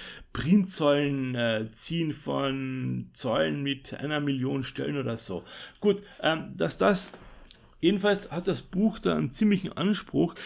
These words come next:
und dieser Anspruch wird da vor allem auf der Ebene der Politik ausgelebt. Also wir haben da diesen, äh, John of Us, wir haben da ein paar Hinterbänkler, wir haben da ein paar andere Politiker, wir haben da Wahlkampfberater und wir haben so diesen Wahlkampf, der da von diesem Roboter geführt wird, dass wir irgendwie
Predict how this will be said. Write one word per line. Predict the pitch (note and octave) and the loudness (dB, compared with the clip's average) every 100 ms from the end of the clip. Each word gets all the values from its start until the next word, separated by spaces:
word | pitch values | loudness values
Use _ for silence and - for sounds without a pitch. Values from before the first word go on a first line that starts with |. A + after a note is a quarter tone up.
| - - | -12 -2
und | D#3+ D#3+ | 0 0
dieser | F#3+ - | 0 4
Anspruch | G3 F#3+ A3 F3 | 4 4 2 2
wird | F#3+ | 0
da | E3+ | -2
vor | - - | -2 -2
allem | E3 F3+ | 2 2
auf | - D3+ | 0 -4
der | D#3 - | -4 -4
Ebene | - E3+ F#3 F3 D#3 | 0 4 4 4 2
der | C3+ | -2
Politik | D3 C3+ - F#3 F#3 - | 0 0 0 -4 -4 -2
ausgelebt. | A2+ - G#2+ F#2 F#2+ - - - | -2 -2 -4 -4 -6 -8 -14 -2
Also | D3+ D#3 | 0 2
wir | D#3+ | 4
haben | F3 | 4
da | E3+ E3 | 4 4
diesen, | D3+ C#3+ D3+ C#3 C3 B2 - - - | 4 4 4 4 2 -2 -12 -12 -2
äh, | A2 G#2 A#2+ | 0 0 2
John | E3 G3 | 6 6
of | F#3 F#3 | 6 2
Us, | E3 E3+ | -2 0
wir | D3+ | 0
haben | C3+ D3+ | 2 2
da | |
ein | C#3 | 2
paar | C#3 - | 0 -2
Hinterbänkler, | A2 G3+ G#3 F3+ - D#3+ F#3 E3+ C3+ | 2 4 6 4 4 4 4 2 0
wir | |
haben | C#3 | 0
da | C#3 | 0
ein | B2 | 0
paar | - | 0
andere | F3 F3 E3+ | 0 0 0
Politiker, | - D#3+ E3 D3+ - - - - - | 0 0 2 -2 -4 -8 -10 -18 -2
wir | D3+ | 2
haben | |
da | E3 C3+ | 4 4
Wahlkampfberater | A#2 C3+ F#3 - D3 C#3+ - B2+ A2+ C3+ - C3+ - - E3 | 2 2 2 2 -2 -2 0 0 0 -2 0 0 0 -6 -4
und | - D#3 | 2 4
wir | D#3+ | 6
haben | F3 | 6
so | F3+ | 6
diesen | F3 E3 C#3+ | 4 4 2
Wahlkampf, | A2 A#2+ F3+ - E3 C3 | 2 2 2 0 0 0
der | D3 D3+ | 2 4
da | D#3 | 4
von | C#3+ | 2
diesem | D3+ B2+ C#3+ | 0 0 0
Roboter | - C#3+ E3+ F3 D#3+ D3+ | 0 2 4 4 2 2
geführt | C#3 C3 - F3+ F#3 | 0 0 0 0 2
wird, | D#3 B2+ | 2 4
dass | D3 D3+ | 0 2
wir | - | -2
irgendwie | D#3 E3+ F3+ D3+ A#2+ D#3 | 0 2 2 0 -2 -4